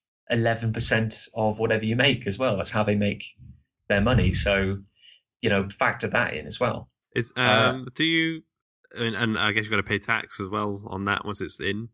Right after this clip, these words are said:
Speaker 2: to your bank?
Speaker 1: Uh, a degree of that is processed by,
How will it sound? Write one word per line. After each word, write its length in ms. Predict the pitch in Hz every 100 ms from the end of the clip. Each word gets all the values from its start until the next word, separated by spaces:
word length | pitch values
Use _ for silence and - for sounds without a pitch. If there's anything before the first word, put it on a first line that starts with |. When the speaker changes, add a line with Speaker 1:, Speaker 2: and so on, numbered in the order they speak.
| -
Speaker 2:
to 100 | 107
your 80 | 101
bank? 300 | 104 113 - _ _ _ _
Speaker 1:
Uh, 500 | 135 147 151 151 151 -
a 80 | 139
degree 360 | 135 170 175 196
of 100 | 190
that 280 | 156 135
is 120 | 135 127
processed 680 | - 123 120 113 - -
by, 540 | - 107 104 104 104